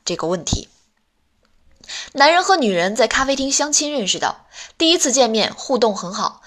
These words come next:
男生女生都很开心。男生送女生回家之前，先去了一下超市，女生给男生买了一些吃的。请注意，这个时候，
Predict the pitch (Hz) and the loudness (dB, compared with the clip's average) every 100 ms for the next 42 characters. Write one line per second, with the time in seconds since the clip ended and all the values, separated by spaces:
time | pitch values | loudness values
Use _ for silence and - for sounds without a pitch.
0 | - - 240 311 359 311 208 269 294 349 | -14 -2 0 0 0 0 0 -2 2 2
1 | 349 175 - 202 226 262 262 - - - | 2 -2 -6 -2 -2 -2 -6 -16 -20 -12
2 | - 262 320 349 339 320 196 220 269 247 | -2 0 2 0 0 0 0 -2 0 2
3 | 294 294 277 196 190 - - - 349 339 | 2 2 -2 -2 -6 -10 -4 -2 -2 -2
4 | - 254 170 190 247 190 - 277 294 - | 0 0 0 0 0 -2 -2 -2 2 0
5 | - _ _ _ - - - - 262 254 | -2 _ _ _ -20 -20 -20 -8 -2 2
6 | 370 392 285 220 220 330 330 214 - 233 | 2 4 2 2 0 0 -2 -2 -2 -2
7 | 262 254 - 320 320 233 - _ _ _ | 0 2 2 2 0 -2 -4 _ _ _
8 | _ _ _ _ _ _ _ _ _ _ | _ _ _ _ _ _ _ _ _ _
9 | - - 170 185 180 170 - - - - | -8 -6 -4 -4 -4 -4 -12 -16 -18 -4
10 | - 415 349 202 - 170 180 170 - _ | 2 4 4 4 4 4 2 0 -2 _